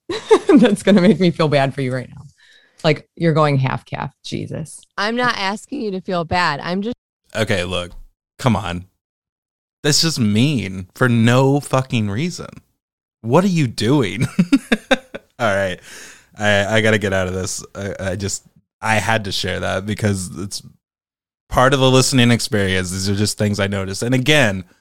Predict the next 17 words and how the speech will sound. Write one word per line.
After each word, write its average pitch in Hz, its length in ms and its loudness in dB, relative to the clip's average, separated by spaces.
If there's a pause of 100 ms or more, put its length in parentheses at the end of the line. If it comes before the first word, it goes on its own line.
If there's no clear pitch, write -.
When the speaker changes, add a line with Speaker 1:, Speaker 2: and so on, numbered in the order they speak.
(260)
Speaker 3:
I 113 180 0
don't 131 200 2
know 120 120 4
these 113 180 2
people 104 300 0
whatsoever. 95 720 0
I 123 180 -2
don't 117 120 2
know 110 140 2
the 104 80 0
dynamic. 95 640 -4
I 117 120 2
don't 113 140 4
know. 107 460 2 (1080)
But 127 140 4
from 127 220 4
what 139 160 4